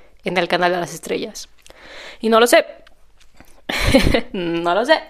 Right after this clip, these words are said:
Pero definitivamente no es Lolita Ayala. <laughs> Pero no me tocó verlo en vivo, pero <laughs>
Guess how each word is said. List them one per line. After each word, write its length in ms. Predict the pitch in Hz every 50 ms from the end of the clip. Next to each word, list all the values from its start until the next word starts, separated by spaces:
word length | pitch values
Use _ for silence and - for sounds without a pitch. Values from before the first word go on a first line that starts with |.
| - - - - - - - - - - - - - - - - - - - - - - - - - - - -
Pero 220 | - 196 190 190
definitivamente 680 | 190 180 - 190 180 160 180 180 196 226 240 247 247 247
no 120 | 226 202
es 120 | 190 190
Lolita 280 | 208 208 208 214 - 240
Ayala. 260 | 247 233 - - - - - - - - - -
<laughs> 80 | - - - - - - 226 - - - - - - - - - - - - - - - _ - - -
Pero 380 | 294 294 302 302 311 311 - - - - - - - - - _ -
no 220 | - 247 277 294 320
me 80 | 349
tocó 260 | 339 320 - - 269
verlo 320 | 262 269 262 254 254 254 233
en 140 | 220 214 190
vivo, 420 | 190 185 175 190 202 208 - -
pero 380 | - 202 196 196 190 185 165 196 - - - - - - - - -
<laughs> 360 | 233 - - - 180 - -